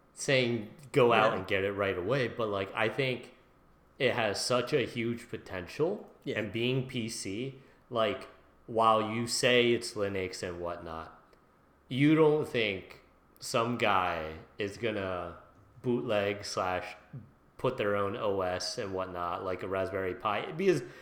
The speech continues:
Speaker 1: essentially it's a computer, right? So
Speaker 2: Yeah.
Speaker 1: I, I think, uh, just the community around that is gonna make it,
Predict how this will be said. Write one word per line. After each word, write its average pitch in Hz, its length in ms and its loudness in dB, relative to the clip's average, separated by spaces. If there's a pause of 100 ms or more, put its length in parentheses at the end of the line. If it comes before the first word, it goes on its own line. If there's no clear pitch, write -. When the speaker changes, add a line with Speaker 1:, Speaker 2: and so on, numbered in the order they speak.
(140)
Speaker 1:
essentially 170 520 6
it's 117 140 2
a 123 60 -4
computer, 104 580 -4
right? 90 320 -2 (560)
So 110 380 6
Speaker 2:
Yeah. 95 180 2 (640)
Speaker 1:
I, 127 400 4
I 127 60 4
think, 123 680 -2
uh, 90 580 0 (1000)
just 135 220 2
the 151 60 -2
community 107 960 -2
around 90 380 -2
that 92 220 -2
is 87 120 -8
gonna 92 200 -6
make 87 340 -6
it, 82 280 -6